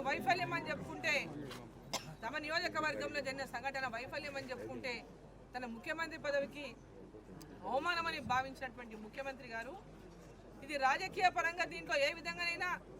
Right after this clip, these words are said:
మేము అనుకున్నాం కాబట్టి అక్కడ ఫార్మసీ పెట్టి తీరుతాం అనేటటువంటి విధంగా వాళ్ళని భయపడిస్తూ, మీరు ఎవరైతే జైల్లో ఉన్నటువంటి వాళ్ళు బయటికి రావాలంటే మీరందరూ కూడా ఇళ్లలో ఉన్నటువంటి ప్రతి ఒక్కరు సంతకాలు చేస్తేనే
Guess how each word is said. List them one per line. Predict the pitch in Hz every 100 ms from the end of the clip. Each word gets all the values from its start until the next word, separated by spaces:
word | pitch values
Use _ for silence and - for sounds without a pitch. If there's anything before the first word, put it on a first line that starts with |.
| 427 - 247
మేము | 285
అనుకున్నాం | 285 311 359 349 339
కాబట్టి | 330 339 330
అక్కడ | 359
ఫార్మసీ | 330 294 302 330 311 330
పెట్టి | 311 311
తీరుతాం | 359 349 359 403 311 - - - - -
అనేటటువంటి | 285 285 285 254
విధంగా | 254 302 302
వాళ్ళని | 294 277 269
భయపడిస్తూ, | 208 240 294 311 277 - 302 254 - - - -
మీరు | 240 277
ఎవరైతే | 285 330 339 339 320
జైల్లో | 233 254 330 339
ఉన్నటువంటి | 330 320 320 330 302 302
వాళ్ళు | 302 302
బయటికి | 269 330 349
రావాలంటే | 311 311 320 311 320 349 392 - - - - -
మీరందరూ | 240 285 285 330 359 370
కూడా | 359
ఇళ్లలో | 339 311 320 330
ఉన్నటువంటి | 302 294 294 240
ప్రతి | 262 277
ఒక్కరు | 269 269 254
సంతకాలు | 240 247 277 277 262 254
చేస్తేనే | 269 277 302 427